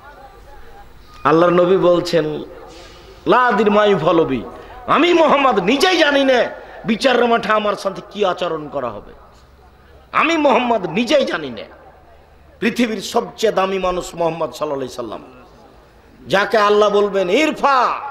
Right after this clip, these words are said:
রাসাক অকুল তুসমা ওয়াসফে তুসাফা সাল তুতা", মাথা উঠান,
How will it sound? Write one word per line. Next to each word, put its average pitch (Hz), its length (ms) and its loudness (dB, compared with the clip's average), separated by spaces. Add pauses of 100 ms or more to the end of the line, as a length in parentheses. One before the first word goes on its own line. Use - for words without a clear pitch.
(100)
রাসাক 254 540 0 (840)
অকুল 220 760 0 (1160)
তুসমা 247 400 0
ওয়াসফে 269 580 2
তুসাফা 233 640 -4
সাল 247 300 0 (100)
তুতা", 202 340 -6 (560)
মাথা 277 300 0
উঠান, 262 440 0